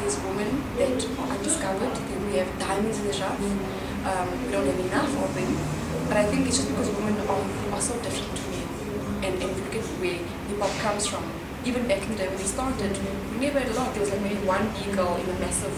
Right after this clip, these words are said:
B-boy cypher. Or, you know, there was just, we've always been in a minority, and I think we always will.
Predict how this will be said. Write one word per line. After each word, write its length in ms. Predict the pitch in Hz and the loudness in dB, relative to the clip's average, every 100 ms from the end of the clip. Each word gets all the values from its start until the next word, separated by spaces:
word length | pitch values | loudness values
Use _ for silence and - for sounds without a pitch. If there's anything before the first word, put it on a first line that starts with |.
| - - | -4 -4
B-boy 280 | - 208 - | -2 2 4
cypher. 480 | - 302 - 208 196 196 196 208 | 4 2 0 0 0 -2 -2 0
Or, 240 | 190 180 180 - 202 | 2 2 2 -2 0
you 60 | 233 | 0
know, 80 | |
there 80 | 240 | 2
was 140 | 247 - | 2 2
just, 180 | - 208 | 2 0
we've 180 | 208 214 | 0 0
always 240 | 208 254 | 2 0
been 220 | 247 208 202 | -2 -2 0
in 140 | 196 | 2
a 80 | 190 | 2
minority, 460 | 190 208 262 311 - | 2 0 0 0 -2
and 40 | |
I 40 | 294 | -2
think 160 | 254 | 0
we 80 | 247 - | -2 0
always 240 | 285 285 | 2 2
will. 400 | 269 269 269 269 | 2 2 0 0